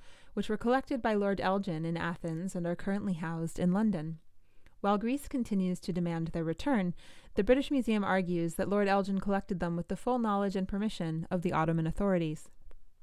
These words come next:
Others worry about the safety of objects if moved from their current homes. Museums can be looted or burned down, as was the case of the National Museum of Brazil in twenty eighteen,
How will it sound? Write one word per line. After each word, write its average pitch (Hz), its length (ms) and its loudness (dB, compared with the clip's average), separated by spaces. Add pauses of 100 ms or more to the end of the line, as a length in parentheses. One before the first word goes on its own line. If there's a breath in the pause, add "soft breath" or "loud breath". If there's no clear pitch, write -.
(600)
Others 277 320 2
worry 185 260 2
about 180 200 -2
the 180 60 -6
safety 202 380 -4
of 190 60 -2
objects 151 680 -8
if 190 140 -4
moved 175 220 -4
from 175 160 -6
their 170 120 -4
current 160 300 -8
homes. 175 500 -6 (680 soft breath)
Museums 190 460 2
can 185 160 -2
be 175 80 2
looted 170 340 0
or 170 100 0
burned 156 380 -6
down, 147 440 -6
as 165 280 -6
was 170 160 -6
the 185 100 -8
case 165 340 -6
of 160 100 -6
the 165 80 -2
National 165 400 -4
Museum 156 340 0
of 156 160 -6
Brazil 175 400 0
in 165 140 -2
twenty 165 320 -6
eighteen, 170 500 -4